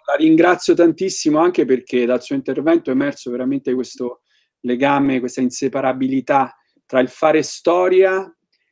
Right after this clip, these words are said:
e la storia è sempre una storia che va verificata sulla singolarità e sulla responsabilità che si deve avere nei confronti della singolarità. Eh, crisi in greco vuol dire giudizio, no? Il giudizio è il giudizio che si impone a una decisione di una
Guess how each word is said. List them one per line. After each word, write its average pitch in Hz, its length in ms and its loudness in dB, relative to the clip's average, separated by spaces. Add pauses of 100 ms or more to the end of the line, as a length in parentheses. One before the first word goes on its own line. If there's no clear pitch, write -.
(360)
e 127 80 -4
la 131 120 -2
storia 170 540 0
è 127 40 0
sempre 165 600 -4
una 139 160 -4
storia 143 280 -4
che 135 120 -6
va 131 120 -4
verificata 131 640 -4
sulla 123 260 -8
singolarità 117 920 -6
e 117 120 -16
sulla 127 240 -6
responsabilità 143 1300 -2
che - 140 -16
si - 160 -8
deve 131 160 2
avere 135 180 2
nei 127 140 2
confronti 131 420 -6
della 131 160 -2
singolarità. 113 720 -2 (380)
Eh, 127 180 0
crisi 180 340 0
in 147 80 6
greco 160 300 4
vuol 139 100 2
dire 127 220 0
giudizio, 110 640 -6
no? 139 300 2
Il 143 100 -2
giudizio 143 520 -4
è - 20 2
il 120 80 0
giudizio 135 520 -2
che 113 120 0
si - 180 -8
impone 165 540 2
a 147 60 -2
una 127 200 -4
decisione 127 640 0
di 113 80 0
una 117 260 -8